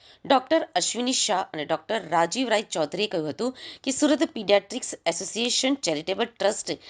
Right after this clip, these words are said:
કે જે આઈ એ પીની સુરત બ્રાન્ચ છે અને એડોલેસન્ટ હેલ્થ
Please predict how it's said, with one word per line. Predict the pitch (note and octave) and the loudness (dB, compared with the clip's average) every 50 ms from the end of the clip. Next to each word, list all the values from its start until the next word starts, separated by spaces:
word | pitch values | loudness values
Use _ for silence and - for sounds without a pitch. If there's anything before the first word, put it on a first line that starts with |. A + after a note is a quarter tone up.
| - - - - | -20 -14 -4 0
કે | C#4 C#4+ | 0 2
જે | - C4+ D4 | 4 2 2
આઈ | - - - - F#3+ | 0 2 2 2 2
એ | G3+ G3+ A3+ C4 | 2 0 -2 -2
પીની | C4 - - A3 G#3 A3 B3 B3+ | -2 -4 -6 -6 -4 -2 -2 -2
સુરત | B3+ - F3 F3 F3 E3+ - | -2 -4 -6 -6 -6 -8 -10
બ્રાન્ચ | D#3+ - - E3 D#3 E3 G#3+ - - G3+ | -6 -2 2 2 2 2 2 -2 -4 -4
છે | - - - G3 G#3+ B3 C4+ - - - - _ | -4 -2 0 0 0 0 -2 -6 -14 -20 -16 _
અને | - - G3+ F3+ - - - | -2 0 0 0 0 0 2
એડોલેસન્ટ | E3+ F#3 F#3+ A#3+ B3+ A#3+ A#3+ B3 A#3+ - - B3 C#4 D4 C#4 - D4+ D#4 C#4+ - _ _ - | 2 2 4 2 2 2 0 -2 -2 -2 0 2 2 2 2 0 -2 -6 -6 -8 _ _ 0
હેલ્થ | F#3+ - G#3 C4+ C4 - | 4 4 4 4 2 -2